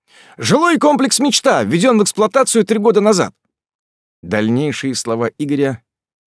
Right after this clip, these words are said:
превращаются в белый шум. Мысли беспокойно роятся в голове.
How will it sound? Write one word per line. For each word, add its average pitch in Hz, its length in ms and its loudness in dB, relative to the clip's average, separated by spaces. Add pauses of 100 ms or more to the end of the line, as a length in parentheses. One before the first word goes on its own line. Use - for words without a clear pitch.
(200)
превращаются 123 840 -2
в 92 100 -6
белый 110 300 -2
шум. 73 420 -12 (540)
Мысли 143 500 -2
беспокойно 139 960 -4 (760)
роятся 139 600 -2
в 131 80 -4
голове. 135 580 -2